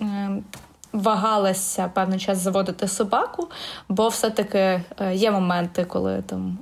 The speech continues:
е, подорожуєш чи десь, е, там гуляєш, е, маєш все-таки враховувати цей факт, що вдома чекає тебе друг,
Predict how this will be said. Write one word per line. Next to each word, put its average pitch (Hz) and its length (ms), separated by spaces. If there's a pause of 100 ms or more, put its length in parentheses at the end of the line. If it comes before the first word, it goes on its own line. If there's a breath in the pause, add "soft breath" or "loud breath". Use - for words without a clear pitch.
(100)
е, 180 180
подорожуєш 208 960
чи - 220
десь, 190 580
е, 175 240
там 170 220
гуляєш, 214 880
е, 202 200 (560 loud breath)
маєш 196 360
все-таки - 380
враховувати 175 880 (120)
цей 175 200
факт, 269 300
що - 200
вдома 180 420 (120)
чекає 196 460
тебе 185 380 (580 loud breath)
друг, 214 400